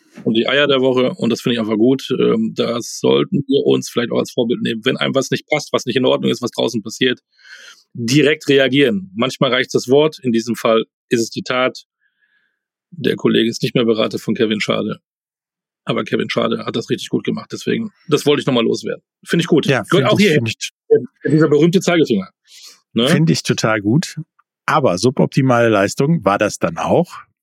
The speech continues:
Speaker 2: Auch die Leistung von Fabian Vogel und Kajo Lauter, äh, Laux-, Laukstermann, schwieriges Wort, äh, war ja, wie Sie selber gesagt haben, nicht so optimal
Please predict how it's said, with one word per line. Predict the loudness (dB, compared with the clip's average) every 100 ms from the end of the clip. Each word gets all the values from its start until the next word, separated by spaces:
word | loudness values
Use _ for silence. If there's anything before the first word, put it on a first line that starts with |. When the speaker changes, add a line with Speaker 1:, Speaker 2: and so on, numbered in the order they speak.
| _ _ _ _ _ _ _ _ _ _ _ _ _ _ -4
Speaker 2:
Auch | -2 -2 0
die | 2 4 4 4
Leistung | 4 2 0 0 0
von | 0 2
Fabian | 4 4 4
Vogel | 4 4 2
und | 0 -4 -4
Kajo | 0 2 4
Lauter, | 4 4 0 -2
äh, | 0 0 0
Laux-, | 0 -2 -8 -14 -6
Laukstermann, | -2 -2 -4 -4 -2 -2 -2 -2 -4
schwieriges | -4 -4 -2 0
Wort, | -2 -2 -12 -20 -16 -4
äh, | 0 0 -2 _ _ -6
war | 0 0
ja, | 2 2
wie | 2 2
Sie |
selber | 2 2 2
gesagt | 2 2
haben, | 0
nicht | -2 0
so | 0 0
optimal | -2 -2 0 2 4 2